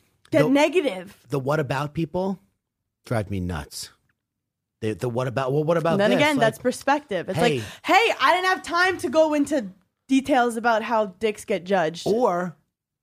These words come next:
Speaker 2: not, not what about. I posted that three days ago. You fucking mor-, like,
Speaker 1: <laughs>
Speaker 2: oh, God.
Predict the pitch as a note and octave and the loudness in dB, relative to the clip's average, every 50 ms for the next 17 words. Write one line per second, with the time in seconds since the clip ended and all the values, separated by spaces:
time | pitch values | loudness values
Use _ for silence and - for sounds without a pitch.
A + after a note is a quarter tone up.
0 | _ - D3+ G3 A3+ A3 - - E3+ F#3 G#3+ A#3+ - - G#3 E3 D#3 D3+ C3 G2+ | _ -4 -2 -2 -2 -2 -4 -6 -6 -4 -4 -4 -4 -4 -4 -4 -4 -4 -4 -4
1 | B2 G#2+ G2 F2 E2+ - _ - D3+ D3 - A#3 B3 - - G#3+ E3+ G3+ F#3+ - | -6 -6 -6 -8 -10 -12 _ -8 -6 -4 -2 -2 -4 -4 -6 -6 -6 -4 -6 -6
2 | - - - E3 G3 C4 A#3 D#3+ E3+ F3+ G#3+ A#3+ F3+ D3+ C#3 G#2 G#2 F2+ F2+ F2+ | -8 -10 -8 -6 -6 -6 -4 -2 -2 0 0 0 -2 -2 -4 -4 -6 -8 -8 -8
3 | G#2+ A#2+ - - - - - - - - - - - - - G3 E3+ D3+ D3 D#3 | -10 -10 -12 -14 -18 -20 -20 -18 -14 -14 -12 -12 -8 -4 -2 -2 0 0 0 -2
4 | F3 A3 - - E3 E3 E3 A3 - - C4 A#3+ - - D4+ D4 - D#4 D#4 D#4 | -2 -4 -4 -4 -4 -4 -4 -6 -8 -10 -14 -12 -10 -10 -10 -8 -8 -8 -8 -8
5 | - - D4 - - - F3+ F#3 C#3+ A#2+ - - - - - - D3 C#3+ C3+ - | -10 -16 -16 -14 -6 -4 -2 -2 -2 -2 -6 -8 -12 -12 -10 -8 -8 -6 -6 -8
6 | - | -10